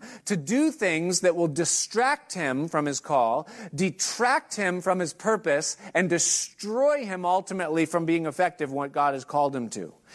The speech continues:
And he's to know what those weaknesses are. In his life, one of those things, his mother knowing his, his father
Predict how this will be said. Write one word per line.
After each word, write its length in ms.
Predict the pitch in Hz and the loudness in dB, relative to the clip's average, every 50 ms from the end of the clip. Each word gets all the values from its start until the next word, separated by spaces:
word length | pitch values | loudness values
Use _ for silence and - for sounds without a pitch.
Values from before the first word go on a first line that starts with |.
| - - 226 190 | -18 -14 -10 -2
And 100 | - 170 | 0 2
he's 160 | 196 196 175 - | 2 2 2 2
to 100 | 190 190 | 2 2
know 460 | 185 190 196 202 208 226 247 269 294 | 2 2 2 2 2 2 2 2 2
what 260 | 311 302 285 247 202 | 2 2 0 0 0
those 220 | 214 220 220 196 185 | 0 0 0 2 0
weaknesses 540 | 226 226 - 214 202 180 - 190 180 151 | 0 0 0 0 -2 -2 -2 -2 -2 0
are. 260 | 202 208 196 170 151 147 | 2 2 2 2 2 -2
In 120 | 147 147 | -4 -6
his 340 | - 175 220 269 302 247 220 | -4 0 2 2 2 2 0
life, 360 | 202 185 165 175 190 190 - - - - - | 2 4 4 4 2 0 -4 -10 -20 -12 -4
one 220 | 147 196 226 247 | 0 2 2 2
of 120 | 254 226 | 2 2
those 220 | 196 208 196 175 - | 2 2 2 2 2
things, 360 | - 175 170 175 190 196 - - - | 2 2 2 2 2 -2 -2 -6 -6
his 160 | - 160 165 156 | -4 -4 -2 0
mother 300 | 180 180 175 160 170 151 | 2 2 2 2 2 2
knowing 360 | 147 160 175 202 247 269 254 | 2 2 4 4 2 2 2
his, 260 | 220 214 190 160 143 - - _ _ | 0 0 0 -2 -4 -6 -16 _ _
his 220 | - 208 190 - | -2 0 0 0
father 460 | - 170 165 143 139 135 143 151 156 | 2 2 2 2 2 2 2 0 0